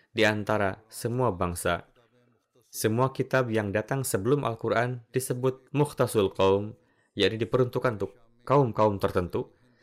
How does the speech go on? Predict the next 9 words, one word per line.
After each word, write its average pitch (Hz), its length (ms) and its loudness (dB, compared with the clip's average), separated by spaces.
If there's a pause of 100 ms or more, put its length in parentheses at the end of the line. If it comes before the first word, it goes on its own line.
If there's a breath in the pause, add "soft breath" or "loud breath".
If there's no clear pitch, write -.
(120)
sebagaimana 101 640 0
bangsa 95 320 0
Syria, 110 640 -2
Persia, 101 640 0
India, 101 560 -2
Cina, 104 400 -2
Mesir, 110 320 -2
Romawi 107 480 0
adalah 131 240 -2